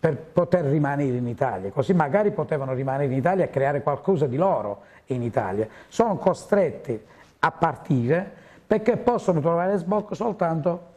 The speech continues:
in questi paesi qua. E dove la, la soluzione c'è. Bisognava inserire, come fanno già in Francia e in Germania, dai, già dai quindici anni, esiste già la materia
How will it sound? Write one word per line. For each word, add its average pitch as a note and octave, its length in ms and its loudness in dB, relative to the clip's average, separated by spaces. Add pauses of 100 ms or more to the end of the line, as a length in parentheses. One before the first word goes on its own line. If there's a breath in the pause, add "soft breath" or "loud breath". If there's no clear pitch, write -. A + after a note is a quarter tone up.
in F3 140 2
questi D#3 280 0
paesi A2+ 440 -2
qua. G2+ 240 -2 (680 loud breath)
E D#3+ 1300 2 (180)
dove G3+ 380 2
la, D#3 240 0
la E3+ 160 -2
soluzione G#3+ 540 0
c'è. C3+ 380 -2 (800 soft breath)
Bisognava F#3+ 680 2
inserire, F3 480 2
come F3+ 240 0
fanno E3 440 -4
già D#3 220 -2
in C3 140 -8
Francia D#3 420 -4
e C#3 40 -4
in C3+ 40 -4
Germania, C#3+ 840 0 (640 loud breath)
dai, G3 380 2
già B3 160 2
dai F#3 240 2
quindici E3 400 2
anni, B2+ 280 -2
esiste F#3+ 540 2
già A#3 160 0
la F#3 140 0
materia C3 760 -2